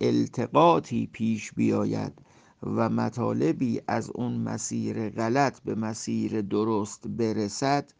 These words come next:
بشود شناسایی کرد. دقت کنن عزیزان، اونی که باطله بعضی وقتا رسماً با، م،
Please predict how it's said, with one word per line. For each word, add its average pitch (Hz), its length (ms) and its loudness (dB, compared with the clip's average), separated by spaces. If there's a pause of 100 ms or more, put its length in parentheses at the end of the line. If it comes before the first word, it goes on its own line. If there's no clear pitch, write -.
(480)
بشود 156 500 4
شناسایی 113 680 0
کرد. 90 380 -6 (100)
دقت 131 320 0
کنن 123 340 -4
عزیزان، 98 560 -8 (2000)
اونی 180 240 4
که 202 140 4
باطله 139 1160 2
بعضی 151 320 -2
وقتا 143 460 -4
رسماً 135 920 -4
با، 143 600 -2 (440)
م، 107 800 -4